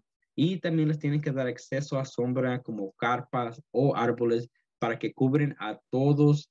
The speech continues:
en sus descansos. Am, entonces, estos son los dos diferentes, ah, acciones que su empleador tiene que tomar, ah, especialmente en el campo. Hemos escuchado muchas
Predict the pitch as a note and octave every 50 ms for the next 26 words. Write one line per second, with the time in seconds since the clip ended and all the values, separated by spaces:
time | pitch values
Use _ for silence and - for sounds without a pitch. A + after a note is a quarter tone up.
0 | _ - A#2 A#2 A2 - A#2 A2+ - G#2+ G2 - - - G2 F#2+ F#2+ - - -
1 | - - - - _ _ _ _ _ _ - A#2 A#2 A#2 - - C#3+ C#3+ - E3
2 | D#3 D3+ - C#3 D3 - E3+ D#3 D#3 D#3+ D#3 D#3 D#3+ D3+ D3+ - _ _ _ C3+
3 | C3 B2 A#2+ A#2 A2+ B2 A#2+ C3 C#3+ D3 - - - - _ C3 B2+ B2 - A#2+
4 | A#2 A#2+ A#2+ - C3+ C3 B2 B2 - _ _ _ _ _ _ _ _ _ A#2+ A#2
5 | A2+ A2 G#2+ G#2 G2+ G2+ G2 - - - _ _ _ - - - C3 C3 B2+ -
6 | - C3+ B2+ C3 D3 D3+ D3+ - C#3+ - B2+ A#2 A2+ - - A#2 A2 A2+ A#2+ A#2+
7 | A#2+ - B2 B2+ B2+ B2+ - B2 - - A2 G#2 G#2 G#2 A2 B2+ D#3 E3 - _
8 | _ _ _ _ _ A2+ A2+ - A#2 D#3 - - C#3+ D3 E3 D#3 E3 E3+ F3 D#3+
9 | - F#3 E3+ D3+ C#3 C#3+ - C3+ B2+ C3 - C3+ B2+ B2+ C3+ C#3+ C#3+ B2+ - -
10 | - - - B2+ B2 B2+ B2 A#2 A#2 A#2 - - B2+ B2 B2 - -